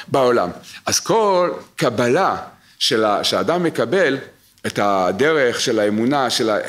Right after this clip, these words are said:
העצות של רבנו, צריך לדעת, עכשיו זה לא נעים לך, עכשיו באותו רגע זה לא נעים לך, אבל תדע לך, עוד מעט, רק תחכה, רק שהשריפה הזאת תעבור,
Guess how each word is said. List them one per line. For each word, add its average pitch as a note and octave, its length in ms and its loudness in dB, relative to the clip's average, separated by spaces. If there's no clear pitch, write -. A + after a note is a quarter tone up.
העצות F#3 360 0
של F3 180 0
רבנו, E3 500 0
צריך F#3 380 0
לדעת, G#3 500 0
עכשיו G#3+ 400 0
זה E3+ 140 2
לא G#3 180 2
נעים G3+ 320 2
לך, A#2 180 -2
עכשיו A#3 360 0
באותו A#3 240 2
רגע A#3+ 180 4
זה G#3+ 120 2
לא B3 120 2
נעים A3+ 240 2
לך, A2 220 0
אבל G#2 160 -2
תדע A#2 260 0
לך, G3+ 240 0
עוד G3+ 220 2
מעט, G#3 340 0
רק G#3+ 200 0
תחכה, G#3 520 0
רק G3 180 0
שהשריפה D#3+ 840 0
הזאת G#3 360 0
תעבור, D3+ 680 2